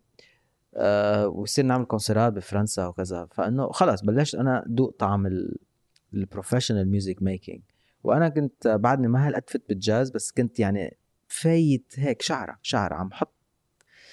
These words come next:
آه، شوية يعني من الجاز اللي بتعل-، عم بتعلمه هيك بالبيت. بس فتت بال-، بال-، بالميوزك بروجرامينج. يعني كنت أعمل، كنت منزل سوفت ويرز، وكنت أعمل بيتس، يعني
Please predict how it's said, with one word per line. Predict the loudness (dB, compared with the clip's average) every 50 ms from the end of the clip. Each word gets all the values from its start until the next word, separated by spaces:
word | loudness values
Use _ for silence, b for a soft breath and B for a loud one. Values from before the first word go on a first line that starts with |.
| B B B B B B B B B
آه، | -8 -6 -4 -4
شوية | -4 -2 2 2 2 4 2 0 -2
يعني | -4 -4 -6 -8
من | -8 -10
الجاز | -8 -4 0 2 2 2 0 -2 -6 -10 -6
اللي | -4 -2 -2 -2 -2
بتعل-، | -4 -6 -8 -10 -6 -4 -2 -2 0 0 0
عم | 0 0
بتعلمه | -2 0 0 2 2 4 4 2 2 2
هيك | 0 0 -2
بالبيت. | -4 -6 -4 -4 -4 -4 -4 _ -12 -20 _ _ _ _ _ _ _ _ _ _ _ _ _ _ -20 -20 b b b b b b
بس | -2 0 2
فتت | 2 2 4 2
بال-، | 2 2 0 0 -2 _ -2
بال-، | 0 2 4 2 2
بالميوزك | 2 2 2 4 4 4 4 2 0 2
بروجرامينج. | 2 2 2 2 0 -4 -4 -6 -8 -8
يعني | -8 -8 -8 -8 -8
كنت | -6 -6 -8 -8 -8 -12 -4 0
أعمل، | 2 2 4 4 4 2 2 2 0
كنت | 0 -2 -2 0
منزل | 2 2 2 2 0 -2
سوفت | -2 -2 -4 -4 -4 -2
ويرز، | -2 -2 -2 -6 -8 -12 -14 -14 -16 -16
وكنت | -10 -8 -8 -8 -4 0
أعمل | 2 2 2 2 2
بيتس، | 0 0 -2 -2 -4 -6 -8 -10
يعني | -8 -8 -8 -10